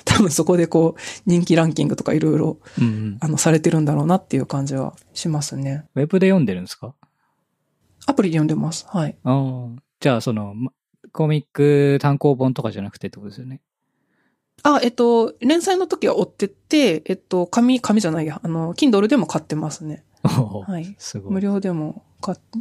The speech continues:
Speaker 1: あの、時間置くと買え-、あの、読めなくなっちゃうんで、
Speaker 2: うんうん。
Speaker 1: あの、ただで。結局、いいなと思ったやつは買っ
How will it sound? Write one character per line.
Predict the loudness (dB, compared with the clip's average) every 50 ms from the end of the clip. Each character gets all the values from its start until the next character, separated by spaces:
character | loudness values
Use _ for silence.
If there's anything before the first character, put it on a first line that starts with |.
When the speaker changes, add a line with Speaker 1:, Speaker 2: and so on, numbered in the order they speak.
| -2
Speaker 1:
あ | 0 2
の、 | 2 2 2 2 2 2 2
時 | 2 2 4
間 | 4 4 4
置 | 2 0
く |
と | -2 0 2
買 | 2 4 2 2
え-、 |
あ | 2 2
の、 | 0 0
読 | 2 2 4 4
め | 4
な | 4 2
く | 2 0
な | 0 0
っ | -2
ち | -2 -2
ゃ | -2
う | -2 -2
ん | -2 -2
で、 | 0 0 0 0 0 2
Speaker 2:
う | 4
ん |
う | 4 4 4 4 2 0
ん。 | 0
Speaker 1:
あ | -2
の、 | -4 -2
た | 0 0 0
だ | 0 0
で。 | 0 -2 -4 -4 -6 _ _ _ _ _ _
結 | -20 -20 -16 _
局、 | -8 -6 -4 -2 -2 0 2
い | 4 4
い | 4
な | 4 2
と | 0 -2 -2
思 | -4 -4
っ | -4
た | -4 -6
や | -6
つ | -4 -6
は | -6 -6
買 | -8 -12
っ | -14